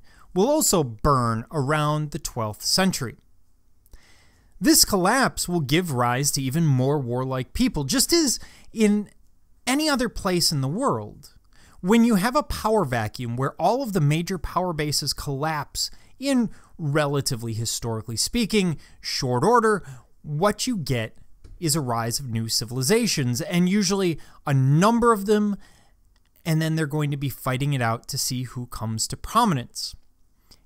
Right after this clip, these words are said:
In this case, Chichen Itza will dominate the Yucatan, and the Toltec and Mexica will begin their ascendancy in the north. So we're right around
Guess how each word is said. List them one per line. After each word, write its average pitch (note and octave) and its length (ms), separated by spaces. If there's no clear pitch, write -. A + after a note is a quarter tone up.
In F3 140
this C#4+ 200
case, C3+ 560
Chichen D3 360
Itza C3+ 580
will D#3+ 160
dominate B2 580
the A#2+ 60
Yucatan, A#2 760
and D3+ 200
the C#3 60
Toltec C3 840
and B2 200
Mexica B2 640
will E3 140
begin C#3+ 380
their C#3 180
ascendancy A2+ 800
in A#2 240
the G#2+ 80
north. C3 720
So G#3+ 520
we're F#3+ 200
right B3 560
around F3 1000